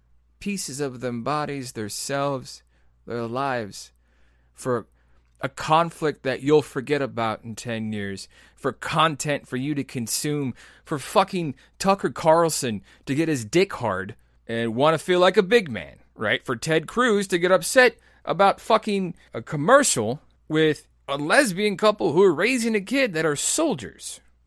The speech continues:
right? You don't shit on people who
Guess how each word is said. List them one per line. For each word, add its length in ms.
right? 280
You 60
don't 280
shit 320
on 260
people 600
who 500